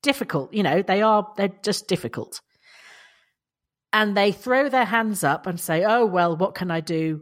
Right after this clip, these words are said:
He's sixteen next week. Oh, well, what can I do? She's eighteen next week."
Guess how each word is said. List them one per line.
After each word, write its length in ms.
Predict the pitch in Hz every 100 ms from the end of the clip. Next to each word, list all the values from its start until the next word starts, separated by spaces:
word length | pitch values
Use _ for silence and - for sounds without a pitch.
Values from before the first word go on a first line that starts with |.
| -
He's 260 | - 156 -
sixteen 480 | 175 - 165 143
next 300 | 135 127 -
week. 320 | 113 104 - _ _ -
Oh, 180 | 202 214
well, 260 | 175 165
what 220 | 160 170
can 140 | - 156
I 80 | 147
do? 300 | 151 139 143
She's 260 | - 143
eighteen 420 | 143 113 - 139 120
next 280 | 113 -
week." 280 | 127 110 -